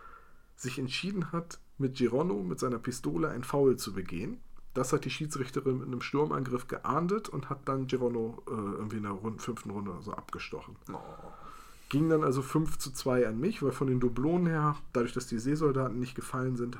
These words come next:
Speaker 1: hat sie genug Gelegenheiten gehabt, noch wieder Modelle bei mir auszuschalten.
Speaker 2: Mhm.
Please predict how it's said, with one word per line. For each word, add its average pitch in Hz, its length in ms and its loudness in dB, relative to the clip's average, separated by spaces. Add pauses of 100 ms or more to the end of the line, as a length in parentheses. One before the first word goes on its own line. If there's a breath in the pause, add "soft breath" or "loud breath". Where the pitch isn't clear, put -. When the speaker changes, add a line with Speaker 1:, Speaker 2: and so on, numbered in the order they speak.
Speaker 1:
hat - 140 -14
sie 107 120 -6
genug 117 300 -6
Gelegenheiten 123 520 2
gehabt, 104 200 -6
noch 110 160 -8
wieder 110 140 -2
Modelle 101 400 -4
bei 92 100 -4
mir 123 220 -4
auszuschalten. 131 720 -4
Speaker 2:
Mhm. 90 60 -8